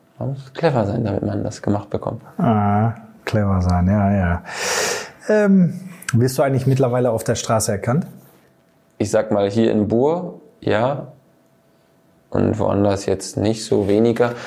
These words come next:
Speaker 1: Ich glaub auch, manche wissen noch nicht genau, wenn sie mich sehen, ob ich's dann bin oder nicht.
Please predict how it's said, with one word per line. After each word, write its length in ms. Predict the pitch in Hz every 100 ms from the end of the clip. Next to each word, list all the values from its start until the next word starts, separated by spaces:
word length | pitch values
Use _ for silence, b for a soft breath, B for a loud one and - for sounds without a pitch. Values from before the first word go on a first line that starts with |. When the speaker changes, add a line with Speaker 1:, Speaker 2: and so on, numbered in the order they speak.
| B
Speaker 1:
Ich 140 | - -
glaub 220 | 107 107
auch, 160 | 101 104
manche 600 | 107 110 113 104 92 -
wissen 300 | 95 107 -
noch 120 | 104
nicht 220 | 101 98 -
genau, 340 | 98 104 120
wenn 120 | 120
sie 120 | 117
mich 180 | 117 117
sehen, 180 | 120 113
ob 160 | 107 107
ich's 160 | 107
dann 220 | - 101
bin 240 | 101 113 113
oder 180 | 101 95
nicht. 400 | 110 135 -